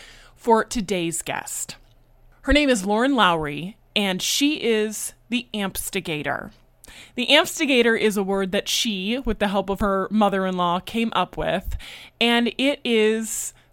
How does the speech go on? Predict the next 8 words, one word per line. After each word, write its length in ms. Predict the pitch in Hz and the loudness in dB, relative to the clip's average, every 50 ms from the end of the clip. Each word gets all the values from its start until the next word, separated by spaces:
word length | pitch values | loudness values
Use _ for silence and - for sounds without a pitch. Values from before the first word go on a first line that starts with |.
| _ - | _ 0
the 120 | 240 220 | 2 2
word 600 | 208 208 202 226 240 240 262 277 285 294 247 320 - - _ _ _ - - | 2 2 2 4 4 4 4 4 2 0 -2 -4 -8 -12 _ _ _ -6 -4
that 180 | 214 202 - | -4 -4 -2
she 180 | - - 262 254 | -4 -4 -4 -2
uses 580 | 247 247 233 233 233 - 233 233 233 - - - | -2 0 0 0 0 -2 -2 -4 -4 -4 -6 -6
to 200 | - - 240 220 | -4 -2 -2 -2
describe 600 | 190 202 - - - 220 196 190 190 190 175 180 | -2 -2 -4 -4 0 2 2 2 2 0 -2 -4
herself, 760 | - 202 185 - - - 320 311 202 165 175 220 254 - - | -8 -8 -8 -4 2 4 6 6 6 6 4 2 0 -2 -6